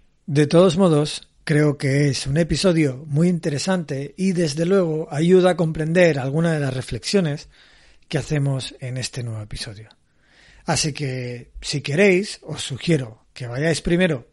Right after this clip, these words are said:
al episodio titulado "Once meses de vuelta al mundo por el sudeste asiático, Oceanía y Sudamérica". De todos modos, si te apetece empezar por este,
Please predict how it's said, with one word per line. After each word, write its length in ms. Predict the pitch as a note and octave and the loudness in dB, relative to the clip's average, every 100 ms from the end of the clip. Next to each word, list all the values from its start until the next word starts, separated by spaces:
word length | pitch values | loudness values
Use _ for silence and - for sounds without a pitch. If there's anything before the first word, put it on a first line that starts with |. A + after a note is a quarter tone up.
| - | -14
al 160 | B2 | -12
episodio 560 | B2 A#2+ - D3+ C#3 A#2+ - | -10 -6 -4 -4 -4 -10 -2
titulado 680 | G3 E3+ G3 G3 E3+ D3+ - _ | 0 4 6 6 6 2 -2 _
"Once 340 | F#3 F3+ F#3+ | 0 2 4
meses 380 | F3+ F#3 E3 A#2+ | 4 2 0 -2
de 80 | A#2+ | -2
vuelta 280 | C#3 D#3 E3 | 0 0 0
al 80 | D#3+ | 0
mundo 460 | E3+ D#3+ D3+ D3 | 0 0 0 -2
por 160 | C#3+ A#2 | -4 -6
el 100 | A2+ | -6
sudeste 360 | C3 C#3 - | -2 -2 -2
asiático, 760 | C3+ - F3+ F3 E3+ G3 G3 - | -4 -2 -2 -2 -2 -2 -2 -6
Oceanía 880 | - A#2 - C3 B2+ E3+ G3+ G#3 G#3+ - | -12 -10 -6 -6 -4 0 2 0 -2 -8
y 100 | C#3+ | -10
Sudamérica". 720 | - A#2+ G#2+ A#2+ A#2+ - - - - - - - - _ _ | -8 -10 -10 -10 -10 -14 -20 -20 -20 -20 -20 -20 -20 _ _
De 180 | C#3+ C3+ | -4 -2
todos 260 | E3 F3 E3 | 6 6 8
modos, 420 | F3 C#3 A2 - - - | 4 2 -2 -12 -18 -16
si 220 | - D3 | -6 -6
te 80 | C#3 | -4
apetece 360 | A#2 C3+ D#3+ | -4 -2 0
empezar 360 | C#3+ C3+ C#3 F#3 | 0 -2 0 2
por 100 | G#3 | 4
este, 380 | A#3 A#3 D3 | 4 2 -6